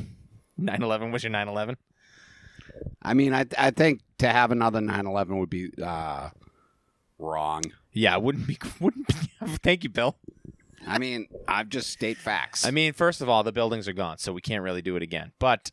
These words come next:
Speaker 1: I digress.
Speaker 2: Yikes.
Speaker 1: Look, this is gonna be, uh, this is, eh, we're in a mood.
Speaker 2: Listen, it's,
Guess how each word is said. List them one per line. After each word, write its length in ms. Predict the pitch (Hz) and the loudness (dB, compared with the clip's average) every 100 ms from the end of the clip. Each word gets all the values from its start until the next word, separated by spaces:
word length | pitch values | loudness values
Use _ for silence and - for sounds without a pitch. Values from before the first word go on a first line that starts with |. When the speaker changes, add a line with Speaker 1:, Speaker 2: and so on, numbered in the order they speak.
| - | -2
Speaker 1:
I 640 | 120 131 143 151 156 143 - | 0 2 4 2 0 -2 -2
digress. 1000 | 120 117 107 104 110 87 - - - - - - - - _ - - - - - - - - - - - - - - 69 | 0 0 0 0 0 0 -4 -2 -4 -6 -16 -20 -20 -20 _ -20 -20 -20 -20 -20 -10 -10 -10 -16 -14 -12 -12 -12 -14 -10
Speaker 2:
Yikes. 1000 | 80 110 143 165 120 - 240 262 202 139 | -4 2 4 4 0 -8 -6 -4 -4 2
Speaker 1:
Look, 260 | 131 - | 2 2
this 200 | 113 143 | -2 -2
is 120 | 180 160 | -2 -2
gonna 160 | 156 | 0
be, 220 | 143 135 | 0 2
uh, 300 | 120 113 104 - | 4 6 4 2
this 180 | 127 165 | -4 -4
is, 220 | 160 156 - | -6 -10 -4
eh, 120 | 139 | -4
we're 220 | 139 170 190 | 0 2 4
in 80 | |
a 40 | 208 | 4
mood. 480 | 208 214 208 151 - | 4 2 2 0 -2
Speaker 2:
Listen, 540 | 101 147 - 147 95 - - | -6 -4 0 -2 -2 -8 -8
it's, 200 | 101 | -8